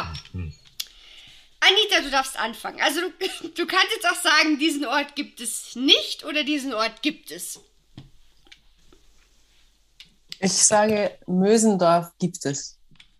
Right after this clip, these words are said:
Speaker 2: Und das ist korrekt. Und zwar ist es ein
Speaker 3: Juhu.
Speaker 2: Ort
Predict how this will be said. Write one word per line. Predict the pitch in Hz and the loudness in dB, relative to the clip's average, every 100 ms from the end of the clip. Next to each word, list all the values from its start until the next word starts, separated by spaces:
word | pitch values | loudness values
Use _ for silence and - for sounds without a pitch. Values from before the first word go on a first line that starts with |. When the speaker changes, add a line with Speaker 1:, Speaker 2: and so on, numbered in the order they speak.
| _ _ _ _ _ - _ _ _ _ | _ _ _ _ _ -20 _ _ _ _
Speaker 2:
Und | 294 370 370 | 2 4 6
das | 392 381 339 311 349 | 8 6 4 2 0
ist | - | -2
korrekt. | - 330 320 294 339 381 349 330 320 311 294 285 269 262 254 240 220 - - | 0 0 0 2 4 8 8 8 8 8 8 8 6 6 2 0 -2 -6 -2
Und | 339 359 | -2 0
zwar | - 311 294 | 2 4 4
ist | 302 | 2
es | 311 302 | -4 -6
ein | - | 4
Speaker 3:
Juhu. | 427 480 508 294 427 415 | 8 10 10 8 6 6
Speaker 2:
Ort | 381 | 0